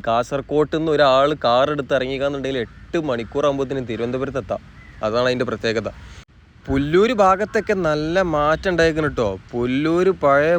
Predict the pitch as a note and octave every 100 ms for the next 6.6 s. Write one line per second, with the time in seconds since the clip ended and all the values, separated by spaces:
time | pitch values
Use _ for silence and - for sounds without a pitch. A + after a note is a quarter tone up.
0 | D3+ C#3+ C#3 D3+ D#3+ D3 D#3 D3 C#3 D#3
1 | - C3+ D3 C3 D#3 - C3 C3 D#3 D3+
2 | C#3+ D3 F3+ - - - - - - -
3 | A2 A2+ D3+ D#3 D#3+ D3+ E3 E3 C#3+ B2+
4 | C3+ D3 D#3+ D#3+ C#3 D#3 C3+ A#2+ B2+ C#3
5 | D3 D#3 D3+ C#3 - C#3 C#3+ D#3+ F3+ C3
6 | G3 - C#3+ C#3+ D3 F3